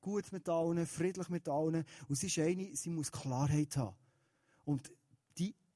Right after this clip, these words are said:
bleibt stur, bis sie die Klarheit hat. Und wenn nötig ist, lässt sie noch einen Stachel raus. Jetzt musst du dir mal vorstellen, ich so der Teddybär, sie, wo man auch den Stachel rauslassen kann, irgendwann klebt das.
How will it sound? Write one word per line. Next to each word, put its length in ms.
bleibt 380
stur, 460
bis 180
sie 80
die 80
Klarheit 500
hat. 180
Und 120
wenn 380
nötig 380
ist, 120
lässt 220
sie 80
noch 80
einen 140
Stachel 440
raus. 180
Jetzt 460
musst 160
du 40
dir 60
mal 60
vorstellen, 420
ich 180
so 80
der 140
Teddybär, 680
sie, 280
wo 100
man 120
auch 120
den 140
Stachel 380
rauslassen 280
kann, 140
irgendwann 240
klebt 640
das. 420